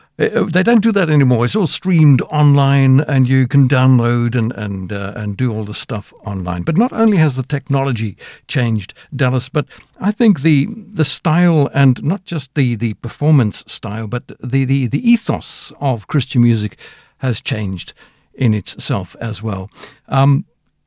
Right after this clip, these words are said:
praise and worship seems to be a very big genre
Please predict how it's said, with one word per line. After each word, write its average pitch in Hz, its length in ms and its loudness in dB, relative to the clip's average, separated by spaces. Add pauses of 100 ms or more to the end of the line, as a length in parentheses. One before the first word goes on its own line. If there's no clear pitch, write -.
(140)
praise 240 280 0
and 180 160 4
worship 185 400 2
seems 160 260 0
to - 80 -2
be 135 200 2
a 127 80 2
very 143 340 0
big 113 680 -4
genre 123 600 2